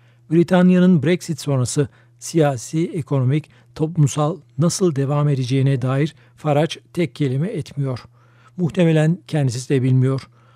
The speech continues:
Anlaşılan umurunda da değil, zira onun önceliği farklı. O hayatını geri istiyor.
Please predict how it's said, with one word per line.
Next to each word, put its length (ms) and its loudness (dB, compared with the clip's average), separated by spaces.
Anlaşılan 580 0
umurunda 440 4
da 140 0
değil, 260 -2
zira 460 -4
onun 260 2
önceliği 420 -2
farklı. 520 -4
O 260 0
hayatını 680 -2
geri 340 -2
istiyor. 480 -6